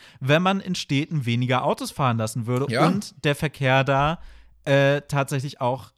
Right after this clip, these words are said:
Speaker 1: geregelter ablaufen würde, wenn es schmalere Straßen geben würde. Das würde alles dazu führen, dass man zwar ein bisschen langsamer in der Stadt mit dem Auto unterwegs ist, was aber vielleicht auch nicht schlecht wäre, weil dann mehr Leute ö-, öffentlich recht-, äh, öffentliche Verkehrsmittel nutzen würden.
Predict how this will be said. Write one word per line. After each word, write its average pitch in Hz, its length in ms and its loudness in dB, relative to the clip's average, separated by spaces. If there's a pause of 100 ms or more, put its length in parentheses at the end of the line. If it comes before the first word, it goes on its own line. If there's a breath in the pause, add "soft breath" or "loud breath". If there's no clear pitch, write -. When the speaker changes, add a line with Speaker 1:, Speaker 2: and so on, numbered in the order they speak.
Speaker 1:
geregelter 123 640 -2
ablaufen 170 420 -2
würde, 160 200 -2
wenn 226 100 0
es - 60 -6
schmalere 165 420 0
Straßen 202 540 -2
geben 113 320 -2
würde. 107 280 -4 (240 loud breath)
Das 160 180 -4
würde 190 260 -2
alles 226 280 -4
dazu 190 260 -6
führen, 208 240 -4
dass 143 140 -4
man 127 140 -2
zwar 123 160 -4
ein 117 80 -2
bisschen 113 240 -4
langsamer 131 600 0
in 113 100 -6
der 104 100 -2
Stadt - 260 -8
mit 117 120 -6
dem 107 120 -4
Auto 113 220 -6
unterwegs 113 460 -4
ist, 151 180 -8 (260 soft breath)
was - 200 -12
aber 135 160 -12
vielleicht 135 260 -12
auch 135 80 -8
nicht 123 140 -6
schlecht 143 260 -10
wäre, 131 140 -4
weil 123 80 0
dann 127 160 -2
mehr 127 120 -2
Leute 127 400 -4
ö-, - 180 -20 (220)
öffentlich 135 400 -2
recht-, 139 240 -8
äh, 131 200 2
öffentliche 135 440 -4
Verkehrsmittel 139 580 -4
nutzen 120 300 -2
würden. 131 240 0